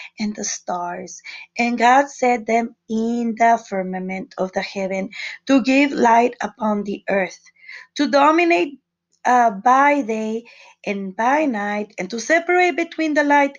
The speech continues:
and the darkness. And God saw that it was good.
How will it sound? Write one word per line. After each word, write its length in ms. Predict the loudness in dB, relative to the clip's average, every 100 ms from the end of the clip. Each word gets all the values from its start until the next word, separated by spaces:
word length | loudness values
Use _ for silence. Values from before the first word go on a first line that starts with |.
| -6
and 180 | -6
the 60 | -4
darkness. 680 | 2 2 2 -4 -8 -8 -12 -18 -18 -10
And 180 | -6 -4
God 360 | 0 2 2 0
saw 500 | -4 -2 0 -2 -6 _ -8
that 240 | -6 -6 -8 -10
it 220 | -8 -8
was 340 | -10 -12 -14 -10
good. 260 | -6 -6